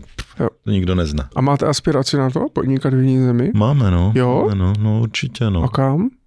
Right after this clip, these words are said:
Speaker 1: No, no, tak <laughs> to máte, eh, to máte takhle, jo. Eh, jestli se ukáže, že máme fakt jako nějaký dobrý business model.
Speaker 2: Na Slovensku.
Speaker 1: A, no, to je zajímavá otázka. Vy,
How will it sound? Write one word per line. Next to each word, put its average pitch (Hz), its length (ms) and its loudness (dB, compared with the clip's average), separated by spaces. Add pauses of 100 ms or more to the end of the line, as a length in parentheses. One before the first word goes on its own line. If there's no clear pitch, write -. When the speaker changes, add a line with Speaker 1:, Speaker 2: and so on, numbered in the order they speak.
(220)
Speaker 1:
No, 98 720 2 (140)
no, 285 560 0 (340)
tak 147 100 2
<laughs> - 1000 0 (840)
to 98 80 -2
máte, 131 220 -2
eh, 98 440 0
to 113 100 -2
máte 127 260 -2
takhle, 76 460 -2
jo. 80 280 0 (500)
Eh, 92 220 0 (220)
jestli 123 540 -2
se - 160 -2
ukáže, 87 420 -2
že 82 100 -2
máme 87 240 0
fakt - 420 -10
jako 87 240 -4
nějaký 85 320 -2
dobrý 80 400 -4
business 73 380 -4
model. 78 360 -2
Speaker 2:
Na 147 60 0
Slovensku. - 520 2 (800)
Speaker 1:
A, 90 80 0 (1300)
no, 90 100 0
to 107 100 -2
je 101 60 0
zajímavá 110 360 0
otázka. 113 500 -2
Vy, 92 160 2